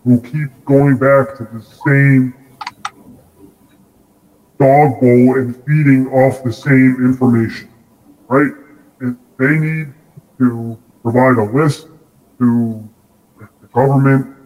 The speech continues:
or someone else that, that wants it. They now can,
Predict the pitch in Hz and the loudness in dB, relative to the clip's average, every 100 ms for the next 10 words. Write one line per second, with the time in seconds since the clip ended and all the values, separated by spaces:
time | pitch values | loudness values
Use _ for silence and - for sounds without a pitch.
0 | - 107 101 101 - - 147 151 139 139 | -20 -10 -10 -12 -20 -6 -2 0 2 2
1 | 151 - - 120 117 117 113 131 147 139 | 0 -2 -4 -2 -2 -6 -4 0 0 -2
2 | 156 - - - 131 143 151 139 143 143 | -6 -8 -14 -2 2 2 2 2 2 2
3 | 143 139 127 117 | 0 -2 -6 -8